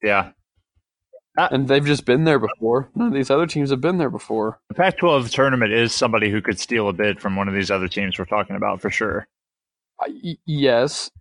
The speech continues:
Speaker 2: but th-, like I said, that's if the other legitimate teams make, like, the championship game to even get consideration for a two. But like I said, the committee will do something and give 'em three.
Speaker 1: Yeah, I'm with you. I think the committee will hand them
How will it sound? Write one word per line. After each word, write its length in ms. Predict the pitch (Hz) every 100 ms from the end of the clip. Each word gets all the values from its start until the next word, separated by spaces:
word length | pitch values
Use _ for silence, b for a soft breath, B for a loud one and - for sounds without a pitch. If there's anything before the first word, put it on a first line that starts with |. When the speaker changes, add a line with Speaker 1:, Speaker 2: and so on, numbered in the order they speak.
| - 131
Speaker 2:
but 180 | 143 147
th-, 120 | -
like 180 | 143 143
I 60 |
said, 240 | 135 190 165
that's 240 | 135 - -
if 560 | 135 185 170 - - _ -
the 200 | 131 127
other 360 | 139 147 139 -
legitimate 640 | 135 127 127 135 160 147 -
teams 340 | 135 131 120
make, 240 | 120 131 131
like, 140 | 123
the 60 | 107
championship 560 | - 151 175 151 131 175
game 240 | 214 120
to 100 | 131
even 420 | 127 123 117 - - _ _ _ _ _ _ _ -
get 160 | 143
consideration 680 | - 127 151 123 123 175 160
for 160 | 143 123
a 60 | 104
two. 460 | - 113 110 135 135 _ _ _ _ -
But 120 | 120
like 140 | 120
I 60 | 120
said, 200 | - 110
the 80 | 110
committee 400 | - 123 131 120
will 140 | 113
do 140 | 120 117
something 220 | 120 104
and 100 | 107
give 120 | 117 110
'em 100 | 110
three. 480 | - 117 113 113 110
Speaker 1:
Yeah, 180 | 120 135
I'm 160 | 180
with 180 | 156 123
you. 120 | 120
I 80 | 117
think 220 | 127 120 120
the 80 | 104
committee 320 | 110 101 98
will 100 | 92
hand 400 | 101 101 92 90
them 360 | 92 87 87